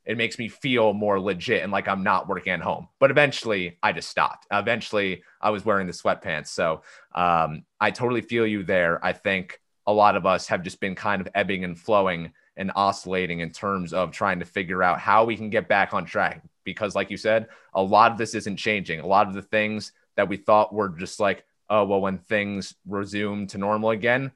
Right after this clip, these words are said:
like, that is just going to be how, like, you are just going to work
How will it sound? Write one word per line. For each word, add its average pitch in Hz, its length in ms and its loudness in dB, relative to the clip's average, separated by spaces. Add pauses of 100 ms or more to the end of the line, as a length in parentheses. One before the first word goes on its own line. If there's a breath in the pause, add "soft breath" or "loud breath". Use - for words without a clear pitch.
(120)
like, 107 140 0
that 139 200 6
is 127 100 2
just 151 200 0
going 139 180 6
to 110 60 -4
be 123 100 2
how, 104 380 2
like, 110 180 2
you 175 140 6
are 170 60 8
just 180 200 2
going 170 160 2
to 139 60 4
work 143 340 6